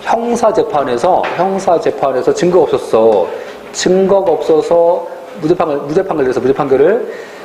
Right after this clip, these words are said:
무죄 판결 내린 다음에 나중에 증거 생기면 재판 다시 합니까? 또 해야 되려면? 또 하는 거야. 아니면 재판이 끝났으면 끝난 거야, 이제. 끝난 거잖아, 이게. 더 이상 못하는 거잖아. 그치? 안 그래? 그렇기 때문에, 자, 추후에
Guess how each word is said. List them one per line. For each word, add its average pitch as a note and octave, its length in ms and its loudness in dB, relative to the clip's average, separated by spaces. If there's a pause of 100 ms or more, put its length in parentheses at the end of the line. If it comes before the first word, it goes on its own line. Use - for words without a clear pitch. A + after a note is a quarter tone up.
(120)
무죄 F3 240 2
판결 G3 300 2
내린 D3+ 220 4
다음에 C3 540 2 (300)
나중에 E3 320 0
증거 F3+ 200 2
생기면 C#3 500 0 (200)
재판 - 220 -2
다시 C3+ 220 -4
합니까? A#2+ 300 -6 (480)
또 G3+ 120 4
해야 E3+ 140 2
되려면? C#3 300 0 (580)
또 G#3 100 4
하는 G#3+ 200 2
거야. D#3+ 560 4 (260)
아니면 E3 380 2 (220)
재판이 E3 420 -2
끝났으면 G3+ 460 0
끝난 A3+ 240 0
거야, B2+ 160 2
이제. - 180 -8 (260)
끝난 B3 220 2
거잖아, D#3+ 260 2
이게. A2 200 0
더 A2+ 120 2
이상 E3 120 0
못하는 D#3+ 260 -2
거잖아. B2+ 360 0
그치? G#2+ 260 0 (460)
안 C3 120 -2
그래? C3+ 200 2 (600)
그렇기 G3+ 240 2
때문에, F3 460 2 (420)
자, B2+ 280 0
추후에 E3 840 2